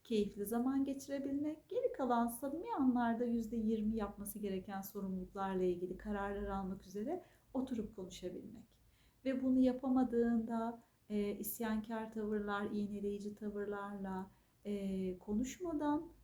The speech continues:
"Ya ne oldu, niye olmadı, gel bir sonrakinde nasıl olabiliri düşünelim seninle birlikte, ne engel oldu senin çalışmana?" diyebilmek. Ee, ve bütün bunları yapabilmek için önce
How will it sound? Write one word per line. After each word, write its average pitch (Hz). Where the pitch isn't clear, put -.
"Ya 302
ne 277
oldu, 254
niye 269
olmadı, 202
gel 240
bir 247
sonrakinde 226
nasıl 220
olabiliri 214
düşünelim 185
seninle 185
birlikte, 185
ne 226
engel 208
oldu 180
senin 180
çalışmana?" -
diyebilmek. 190
Ee, 214
ve 277
bütün 381
bunları 311
yapabilmek 277
için 285
önce 269